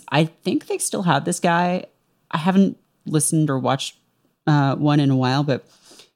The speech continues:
they used to have, like, the guy who would do the English translation, uh, for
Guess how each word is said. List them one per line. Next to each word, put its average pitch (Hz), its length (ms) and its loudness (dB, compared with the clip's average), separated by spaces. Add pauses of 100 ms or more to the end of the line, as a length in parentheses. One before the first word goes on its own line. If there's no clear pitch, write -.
(220)
they 170 60 0
used 190 140 0
to 262 60 0
have, 240 180 2
like, 185 180 0
the 170 100 -2
guy 190 380 2
who 233 180 0
would 170 160 0
do 151 380 2
the - 260 -6
English 156 380 2
translation, 151 1000 -2 (540)
uh, 131 320 -2 (100)
for 139 720 -2